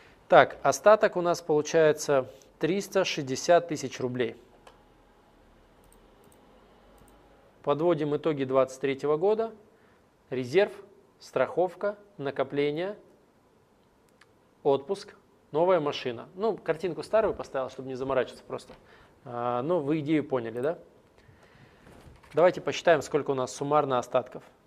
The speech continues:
Триста шестьдесят здесь, здесь и здесь. Восемьсот двадцать три тысячи. Под ми-, к миллиону подходим, да?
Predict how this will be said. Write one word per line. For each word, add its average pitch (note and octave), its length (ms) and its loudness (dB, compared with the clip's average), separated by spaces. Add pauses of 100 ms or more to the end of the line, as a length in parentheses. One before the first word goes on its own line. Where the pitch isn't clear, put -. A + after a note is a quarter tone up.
Триста D3 280 -6
шестьдесят B2+ 520 -4
здесь, G3+ 440 -6 (240)
здесь C#3 520 -6 (340)
и D3+ 60 -10
здесь. A2+ 420 -10 (960)
Восемьсот C#3+ 640 -4
двадцать C#3+ 460 0
три C#3+ 160 -2
тысячи. - 400 -14 (840)
Под C#3 120 0
ми-, D#3 160 -2
к - 200 -14
миллиону D#3+ 440 2
подходим, A#2+ 500 -4
да? E3+ 220 0